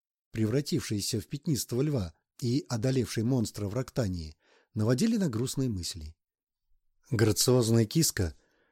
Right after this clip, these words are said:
каждую третью полночь приходила к нему в гости и задавала самые нелепые вопросы.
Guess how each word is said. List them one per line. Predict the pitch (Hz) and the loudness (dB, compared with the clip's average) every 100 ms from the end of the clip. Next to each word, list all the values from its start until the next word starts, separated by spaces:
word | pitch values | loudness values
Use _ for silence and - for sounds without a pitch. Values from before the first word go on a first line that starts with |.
| _ | _
каждую | 156 175 143 156 139 | 4 4 4 2 4
третью | 120 127 - 95 | 4 4 4 -2
полночь | - 107 101 143 - - | 2 2 2 0 -2 -6
приходила | 117 117 107 226 | -2 2 2 2
к | 208 | 4
нему | 156 180 | 4 4
в | 151 | 2
гости | 123 127 - 127 120 _ _ _ _ _ - | 2 2 2 -2 -4 _ _ _ _ _ -2
и | 98 | 2
задавала | 104 104 104 101 92 | 4 4 4 4 2
самые | - - 107 120 143 156 | 0 2 4 4 4 4
нелепые | 165 151 104 - 113 | 2 2 2 2 2
вопросы. | 113 107 92 85 - 78 | 0 0 -2 -2 -4 -8